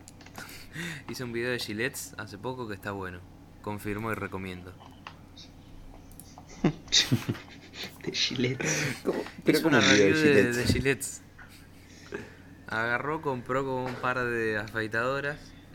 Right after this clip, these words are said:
Speaker 1: dos eléctricas y dos manuales. Eh, una así como de,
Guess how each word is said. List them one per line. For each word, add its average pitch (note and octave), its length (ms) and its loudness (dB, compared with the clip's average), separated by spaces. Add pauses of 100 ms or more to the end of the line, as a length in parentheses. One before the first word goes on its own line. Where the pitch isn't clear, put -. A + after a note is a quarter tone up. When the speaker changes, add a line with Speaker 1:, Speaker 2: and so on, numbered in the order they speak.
(100)
Speaker 1:
dos A2+ 540 -2
eléctricas A2+ 600 -6
y G2 40 -8
dos G#2 180 -6
manuales. C3 560 -2 (1300)
Eh, F2+ 440 -6
una G#2+ 180 -4
así G#2 200 -8
como F#2 320 -8
de, D#2 420 -12